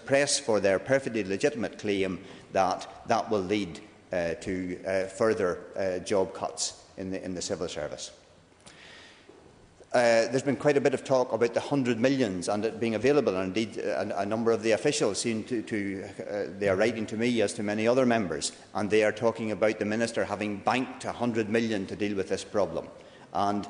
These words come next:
let's be clear that the minister has not banked anything to deal with this problem and has no money to put in the bank to deal with this problem.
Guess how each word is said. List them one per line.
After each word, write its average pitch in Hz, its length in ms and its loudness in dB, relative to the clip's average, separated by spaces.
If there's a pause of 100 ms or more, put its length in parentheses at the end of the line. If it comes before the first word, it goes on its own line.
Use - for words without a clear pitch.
(140)
let's 113 180 0
be 110 140 -4
clear 117 500 2
that 98 140 0
the 101 100 0
minister 104 400 -2
has 95 200 -6
not 110 280 0
banked 104 260 -2 (120)
anything 123 520 0 (200)
to 117 80 -4
deal 101 240 -2
with 95 100 -4
this 92 160 -4
problem 85 420 -2
and 82 80 -8
has 104 220 0
no 117 160 2
money 110 380 0 (100)
to - 80 -12
put 131 180 0
in 110 120 -2
the 104 80 -2
bank 85 340 -4 (200)
to 117 80 -8
deal 98 200 -2
with 95 140 -4
this 90 120 -4
problem. - 360 -4